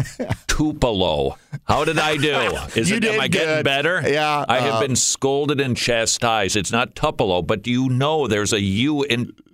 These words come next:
Speaker 2: Tupelo?
Speaker 1: Yeah. We have several names that in Mississippi. I think Mississippi and Oklahoma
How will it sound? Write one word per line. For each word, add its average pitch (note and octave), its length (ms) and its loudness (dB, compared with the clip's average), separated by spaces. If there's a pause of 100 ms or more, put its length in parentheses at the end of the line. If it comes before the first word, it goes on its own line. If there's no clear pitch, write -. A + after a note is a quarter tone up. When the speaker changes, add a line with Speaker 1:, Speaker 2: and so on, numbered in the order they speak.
(100)
Speaker 2:
Tupelo? C#3 520 0
Speaker 1:
Yeah. G2+ 140 0 (260)
We F#3+ 300 0
have D3 500 0
several D3+ 640 0
names D3 420 0
that D3 300 0
in A2 220 2
Mississippi. C#3+ 600 0 (120)
I C#3+ 140 0
think A3 260 0
Mississippi E3 720 0
and G#2+ 220 2
Oklahoma D#3 760 0